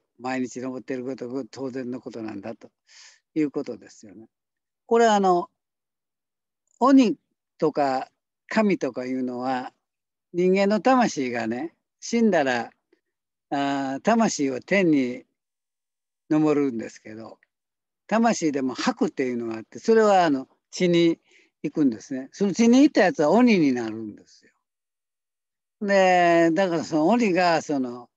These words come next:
あ、悪いことしたやつを撃つということで。まあ、そういうことですね。で、天、神になって天に昇ったやつは、その神が、になって神から罰、神罰が下るわけですね。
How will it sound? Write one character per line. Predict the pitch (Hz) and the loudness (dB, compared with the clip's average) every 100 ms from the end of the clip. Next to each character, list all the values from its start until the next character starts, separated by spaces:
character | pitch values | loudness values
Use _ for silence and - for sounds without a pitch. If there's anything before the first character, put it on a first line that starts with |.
| _ _ _ _ - | _ _ _ _ -12
あ、 | |
悪 | 131 127 139 147 | -8 -6 -4 -4
い | 127 | -4
こ | |
と | 107 | -10
し | - | -12
た | 131 | -10
や | 120 | -10
つ | - | -6
を | 131 | -6
撃 | 123 113 | -8 -12
つ | 139 | -12
と | 113 | -12
い | 101 104 | -20 -20
う | 104 | _
こ | _ | _
と | 98 | _
で。 | 95 104 _ _ _ _ _ - _ _ _ _ | _ _ _ _ _ _ _ -20 _ _ _ _
ま | 151 139 135 123 | -6 -4 -4 -6
あ、 | 120 | -10
そ | - 165 | -6 -2
う | 156 | 0
い | 147 | -2
う | 143 | -4
こ | 135 | -8
と | 113 104 | -14 -20
で | - | -20
す | _ | _
ね。 | 147 147 _ _ _ _ _ _ _ | -16 -16 _ _ _ _ _ _ _
で、 | 190 185 | -4 -4
天、 | - 226 196 - - _ _ | 0 -2 -2 -16 -20 _ _
神 | - 208 190 | -8 -8 -4
に | 160 143 | -4 -4
な | 139 123 | -6 -12
っ | |
て | - 131 | -16 -4
天 | 233 214 165 | -2 2 2
に | 151 | 2
昇 | 147 | 0
っ | 135 | -2
た | 123 | -4
や | 123 | -6
つ | 107 | -6
は、 | 127 135 131 - _ _ _ _ | -4 -4 -4 -10 _ _ _ _
そ | - | -10
の | 123 113 | -8 -4
神 | 185 170 147 | -2 2 2
が、 | 123 - _ | 0 -16 _
に | 135 123 | -8 -8
な | 117 | -10
っ | |
て | - 135 | -12 -6
神 | 170 160 | 0 0
か | 139 135 | 0 -6
ら | |
罰、 | - 120 - | -6 -12 -14
神 | - 165 131 | -2 -2 0
罰 | 120 107 | -6 -16
が | 110 110 _ | -20 -20 _
下 | 110 110 | -20 -20
る | 107 98 | -20 -20
わ | 95 | _
け | _ | _
で | _ | _
す | _ | _
ね。 | - | -20